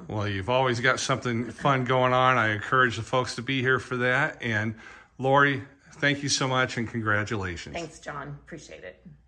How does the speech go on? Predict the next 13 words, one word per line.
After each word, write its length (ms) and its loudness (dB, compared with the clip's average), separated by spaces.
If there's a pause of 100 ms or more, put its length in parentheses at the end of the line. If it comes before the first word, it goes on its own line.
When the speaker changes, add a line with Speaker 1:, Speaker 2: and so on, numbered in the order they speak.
(1900)
Speaker 1:
Thanks 300 -2
to 80 0
Lori 380 6
for 180 -8
visiting 400 -4
with 180 -4
us 220 -4
today, 560 -6
and 160 -8
congratulations 1080 -6
to 100 -6
the 100 -8
village 560 -6